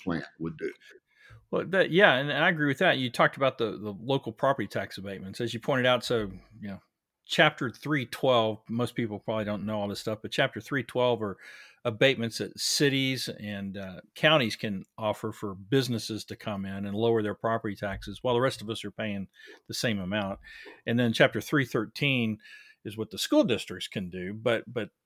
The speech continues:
Speaker 2: as you pointed out, that died last year. But there, and so one of the big beneficiaries of that over the last decade or so have been renewable farms, right? Wind farms and solar farms.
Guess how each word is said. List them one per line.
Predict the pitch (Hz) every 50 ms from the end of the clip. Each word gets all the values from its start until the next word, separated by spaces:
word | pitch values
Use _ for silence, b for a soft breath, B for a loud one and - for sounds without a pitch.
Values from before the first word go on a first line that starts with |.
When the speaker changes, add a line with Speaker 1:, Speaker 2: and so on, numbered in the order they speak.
| _ _ -
Speaker 2:
as | 120 117 113 110 104
you | 120 117
pointed | - - 143 123 117 127
out, | 139 127 117 -
that | - 127 120 110 - - 107 104 101
died | - 117 123 139 135 127 113 101 98 95 92 -
last | 95 104 110 110 107 104 101 98 - - -
year. | 117 98 95 95 92 98 - B B B B B B
But | - 170 160
there, | - 185 165 - - - - - - - - - _ _ _ _ _ _ - 110 110 117 123 131
and | 143 139 127
so | - 160 151 139
one | 123 117 113 123 151 156
of | 151 139
the | 113 117
big | 101 104 156 151 120 113 104
beneficiaries | 131 123 117 - - 180 190 - - - 131 113 107 101 98 -
of | 107 92 92
that | 98 95 95 104 101 - -
over | 120 110 98 104 107
the | 98 101
last | 95 101 104 101 98 101 - - - - - - - _ _ _ 117
decade | 113 131 127 120 - - 107 98
or | 98
so | 101 - 107 104
have | 104 107 98
been | 104 107 101 101 92 95
renewable | 110 107 110 113 113 104 104 104 98 - _ _ _ _ _ _ _ _ _ _ _ _ _ _ _ _ _ _ _ _ _ _ _ _ _ _ -
farms, | 156 143 113 92 87 87 -
right? | - 101 98 101 - - 110 107 107 - - - 117 110 - -
Wind | 117 127 127 123 113
farms | - 120 117 113 101
and | 95 92
solar | - - 127 131 117
farms. | 107 - 101 95 92 95 95